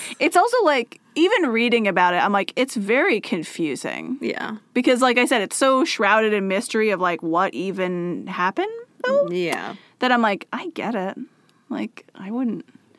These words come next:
Speaker 1: I'd make it real quick, but I mean, it
Speaker 2: Mm-hmm.
Speaker 1: also was quick, so. <laughs>
Speaker 2: When, uh, does Reign end? Like, at what point in her life
Speaker 1: When
Speaker 2: does
Speaker 1: she
Speaker 2: it end?
Speaker 1: dies.
Speaker 2: Okay.
Speaker 1: It just skips Bothwell.
Speaker 2: Okay.
Speaker 1: It's just, like, Darnley blows up,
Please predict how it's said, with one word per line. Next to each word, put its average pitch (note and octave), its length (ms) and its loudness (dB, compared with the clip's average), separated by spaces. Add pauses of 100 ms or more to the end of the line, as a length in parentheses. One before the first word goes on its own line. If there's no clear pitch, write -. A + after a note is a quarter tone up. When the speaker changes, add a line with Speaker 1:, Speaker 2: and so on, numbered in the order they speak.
(360)
Speaker 1:
I'd G#3+ 240 2
make G#3+ 220 0
it A3 80 2
real A3 240 2
quick, E4+ 420 2 (160)
but C4 120 2
I C4+ 60 4
mean, C4 180 4
it C4 40 2
Speaker 2:
Mm-hmm. C4 80 4
Speaker 1:
also D4 180 2
was E4 280 2
quick, F#3+ 340 0
so. G3+ 480 2 (160)
<laughs> - 160 -14
Speaker 2:
When, C4+ 400 2 (420)
uh, F#3+ 520 2
does F#3 260 -4
Reign F#3 420 -4 (200)
end? C3 300 -6
Like, D3+ 140 -4
at D#3+ 80 -2
what D#3+ 180 -4
point D#3+ 200 -6
in F3+ 60 -10
her F3+ 160 -8
life - 100 -6
Speaker 1:
When G4 140 -2
Speaker 2:
does - 60 -8
Speaker 1:
she G#4+ 60 2
Speaker 2:
it F4+ 60 0
end? B3+ 80 4
Speaker 1:
dies. B3+ 240 -4 (260)
Speaker 2:
Okay. G3 440 -4
Speaker 1:
It C#4+ 80 -2
just F4 160 0
skips - 320 0
Bothwell. A#3+ 500 2 (440)
Speaker 2:
Okay. G#3 360 -4 (100)
Speaker 1:
It's C4 140 2
just, C#4 80 0
like, C4 160 4
Darnley D4+ 340 4
blows C4+ 240 4
up, C4+ 280 4